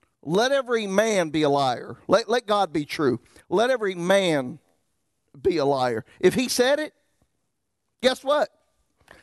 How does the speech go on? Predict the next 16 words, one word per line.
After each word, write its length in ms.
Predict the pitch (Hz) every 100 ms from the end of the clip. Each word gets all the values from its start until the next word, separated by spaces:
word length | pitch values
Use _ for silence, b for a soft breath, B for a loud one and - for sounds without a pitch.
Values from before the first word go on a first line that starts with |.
| b
It's 180 | 240 285
as 140 | 277 160
good 300 | 190 320 302
as 180 | 202
done. 480 | 160 247 320 285 285 - B B B
Now, 180 | 226 196 185
we 260 | 175 214 349
might 300 | 381 302 233
have 180 | 190 202
a 80 | 180
process 580 | - 208 175 - 196 -
that 160 | 165
we 160 | 151 285
gotta 300 | 247 180 147
go 220 | 135 135
through 360 | - 143 131